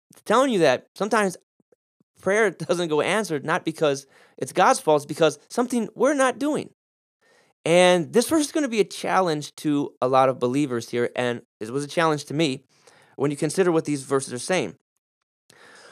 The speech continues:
So the word here for self-control doesn't necessarily refer to restraint upon your actions, morally speaking. It's sophroneste.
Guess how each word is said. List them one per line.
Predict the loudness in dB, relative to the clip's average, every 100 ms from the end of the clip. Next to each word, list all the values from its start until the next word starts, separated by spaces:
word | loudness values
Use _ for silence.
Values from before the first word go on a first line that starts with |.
| -20 _
So | -8 2 4
the | 4
word | 6 6 6 2 -8
here | -18 -8 0 0 0
for | -2 -6
self-control | -6 -4 0 2 0 -6 -8 0 0
doesn't | 0 -2 -2
necessarily | -4 -6 -6 -4 -4
refer | -6 -4 -2
to | -2 -4 -4 -4 -6
restraint | -10 -12 -2 0 0 -4 -8
upon | -8 -4 -2 -2 -4
your | -6 -2
actions, | -4 -4 -8 -6 -6
morally | -2 0 0 -4
speaking. | -6 -6 -6 -10 -12 _ _ _ _
It's | -4 -4
sophroneste. | -6 2 2 2 -2 -2 0 0 -2 -4 -6 -6